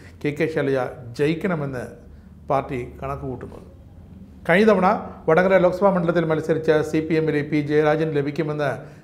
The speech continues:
കരുതിയിരുന്ന വോട്ടുകൾ താഴേക്കിടയിൽ നിന്നുള്ള കമ്മിറ്റികളിൽ നിന്ന് ലഭിച്ച റിപ്പോർട്ടിൻ്റെ അടിസ്ഥാനത്തിൽ തയ്യാറാക്കിയ അവലോകന റിപ്പോർട്ടിൽ ഉണ്ടായിരുന്നത് വളരെ കൃത്യമായിരുന്നില്ല. എന്നിട്ടും എൺപത്തിനാലായിരത്തി അറുന്നൂറ്റി അറുപത്തിമൂന്ന് വോട്ടിൻ്റെ ഭൂരിപക്ഷത്തിനാണ് കെ മുരളീധരൻ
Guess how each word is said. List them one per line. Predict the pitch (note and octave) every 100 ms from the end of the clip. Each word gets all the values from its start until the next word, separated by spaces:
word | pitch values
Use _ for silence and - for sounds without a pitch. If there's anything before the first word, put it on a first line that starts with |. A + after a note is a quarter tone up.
| -
കരുതിയിരുന്ന | D#3 D#3 F#3 E3 E3 D3+
വോട്ടുകൾ | C#3+ D3 D3+ C#3 - - - - D#3+
താഴേക്കിടയിൽ | E3 G3 G3 F3
നിന്നുള്ള | E3 D#3 C#3+
കമ്മിറ്റികളിൽ | C#3+ E3 E3 E3+ D#3
നിന്ന് | D3+ C#3+
ലഭിച്ച | C#3+ D3
റിപ്പോർട്ടിൻ്റെ | C#3+ E3 D#3 D#3
അടിസ്ഥാനത്തിൽ | C#3+ C#3 D3+ D3 D3
തയ്യാറാക്കിയ | D3 C#3 C#3 D3 C3+ A2+ - - - -
അവലോകന | C3 D#3 E3 E3 E3+
റിപ്പോർട്ടിൽ | D3 D#3 D#3 D3+ -
ഉണ്ടായിരുന്നത് | C#3+ D3+ C#3 C3 C3 G3+ - - - - -
വളരെ | C#3 C3+ C3 B2+ - - -
കൃത്യമായിരുന്നില്ല. | D3+ F#3+ D3+ A2+ G#2 G2+ - - - - - F#3+
എന്നിട്ടും | A3 G#3 A#3 A#3
എൺപത്തിനാലായിരത്തി | E3 G3 G#3+ G#3+ G3 F#3 F#3 E3+ F3+
അറുന്നൂറ്റി | D3 E3 F3+ F#3
അറുപത്തിമൂന്ന് | E3 E3+ D#3+ D#3
വോട്ടിൻ്റെ | D3+ D3+ D3+
ഭൂരിപക്ഷത്തിനാണ് | C#3+ D3 D3 D#3+ D3 C3+ C#3 C3+
കെ | C#3+ D3
മുരളീധരൻ | C#3+ C#3+ D3